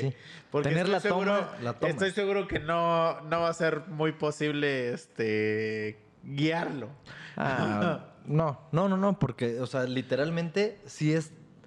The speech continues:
Speaker 1: sí rapea el güey, no es
Speaker 2: Ah.
Speaker 1: que cante una nota, que
Speaker 2: Pero
Speaker 1: la
Speaker 2: no,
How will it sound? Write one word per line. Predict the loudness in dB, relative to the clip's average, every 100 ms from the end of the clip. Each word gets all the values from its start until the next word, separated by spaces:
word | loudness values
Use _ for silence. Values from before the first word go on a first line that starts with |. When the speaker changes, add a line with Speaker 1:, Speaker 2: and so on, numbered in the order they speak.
| -20 -20 -20 -20 -20 -20
Speaker 1:
sí | 0 2 4
rapea | 0 0 2 4
el | 4
güey, | 4 2 2
no | 2 4 2
es | 0
Speaker 2:
Ah. |
Speaker 1:
que | -2 -2
cante | -6 -4 -8
una | -4 -4
nota, | -2 -2 -2 -2 -2
que | 0
Speaker 2:
Pero | -2
Speaker 1:
la |
Speaker 2:
no, | 0